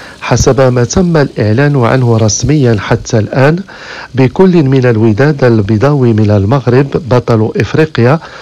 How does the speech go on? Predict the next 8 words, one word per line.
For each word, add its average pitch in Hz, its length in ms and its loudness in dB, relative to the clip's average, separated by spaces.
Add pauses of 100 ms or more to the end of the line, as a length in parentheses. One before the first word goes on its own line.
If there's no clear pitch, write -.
(480)
والهلال 135 680 2
السعودي 120 800 0
بطل 117 600 0
آسيا، 143 420 0 (420)
والأهلي 131 600 2
المصري 117 540 0
وصيف 127 500 -2
بطل 120 560 0